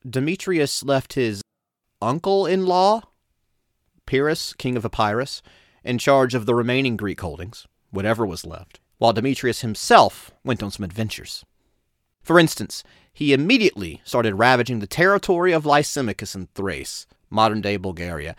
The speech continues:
I gotta tell you, Meredith, we haven't had a chance to talk about Lysimachus in detail. I don't like that guy. Every time his name comes up, he's just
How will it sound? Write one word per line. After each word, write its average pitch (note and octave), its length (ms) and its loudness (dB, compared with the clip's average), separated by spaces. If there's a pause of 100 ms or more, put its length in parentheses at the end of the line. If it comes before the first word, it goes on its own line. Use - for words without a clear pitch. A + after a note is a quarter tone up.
(100)
I G#3+ 100 2
gotta F3+ 140 4
tell C3+ 200 6
you, A#2 100 6
Meredith, A2 320 0
we D3+ 140 -2
haven't D#3 240 4
had C3 140 0
a G#2 40 -2
chance A#2 260 -8
to - 80 -18
talk A2+ 180 2
about G#2+ 180 2
Lysimachus G2+ 480 -4
in F#2 60 -8
detail. G2+ 340 -2
I G3+ 140 4
don't F3 180 0
like E2+ 220 -4
that D2 180 -10
guy. D2 220 -10 (360)
Every A#3+ 360 8
time G#3+ 320 6
his F#3+ 260 4
name D#3+ 260 2
comes D3 360 2
up, B2+ 240 8
he's A#2 240 -6
just A2 260 -2